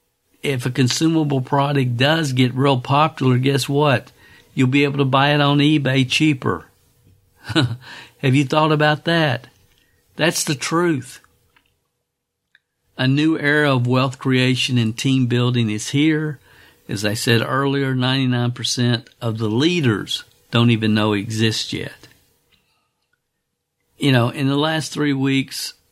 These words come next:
uh, working this new iHub vertical, uh, this E R C program, I want you to hear this.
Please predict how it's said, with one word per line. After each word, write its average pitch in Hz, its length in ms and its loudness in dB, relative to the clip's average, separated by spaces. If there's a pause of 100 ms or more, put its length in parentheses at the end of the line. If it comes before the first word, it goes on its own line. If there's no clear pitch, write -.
(180)
uh, 117 440 -4 (460)
working 127 840 4 (140)
this 120 320 2
new 127 480 2 (440)
iHub 120 420 0
vertical, 120 720 0 (960)
uh, 110 200 -6
this 113 220 -4
E 120 160 4
R 113 120 0
C 120 240 0
program, 120 800 0 (560)
I - 80 0
want 151 260 2
you 135 80 2
to 120 100 2
hear 120 260 2
this. 117 520 -2